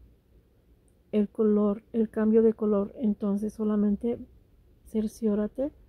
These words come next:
qué color continúa o qué color sigue para cambiar, y ese es el que vas a jalar y así de facilito. Mira, pues como ves, poco a poquito va a ir tomando forma este gorrito, y pues yo voy a seguir el patrón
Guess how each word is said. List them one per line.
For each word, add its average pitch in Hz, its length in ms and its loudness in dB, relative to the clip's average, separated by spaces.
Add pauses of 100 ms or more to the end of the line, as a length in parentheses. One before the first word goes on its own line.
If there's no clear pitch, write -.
(560)
qué 220 160 -2
color 208 340 -2
continúa 226 800 0 (240)
o 214 120 -4
qué 208 140 -6
color 208 400 -4
sigue 202 380 -6
para 196 240 -8
cambiar, 254 500 -4 (100)
y 302 140 -4
ese 330 160 -6
es - 120 -16
el 247 100 -8
que - 80 -8
vas 214 180 -4
a 220 60 -10
jalar 208 420 -6
y 220 140 -6
así 196 180 -8 (100)
de 208 100 -4
facilito. - 580 -16
Mira, 208 200 -12 (540)
pues 269 160 -2
como 285 240 0
ves, 339 380 0
poco 285 220 -2
a - 20 0
poquito 226 560 -6
va 220 160 -2
a 226 80 2
ir 220 100 2
tomando 208 540 0
forma 208 520 -2 (420)
este 196 360 -6
gorrito, 254 640 -2 (560)
y 233 140 -4
pues 220 280 0
yo 214 380 -2
voy 226 160 0
a 202 80 0
seguir 202 460 -2
el 226 100 -2
patrón 208 580 -4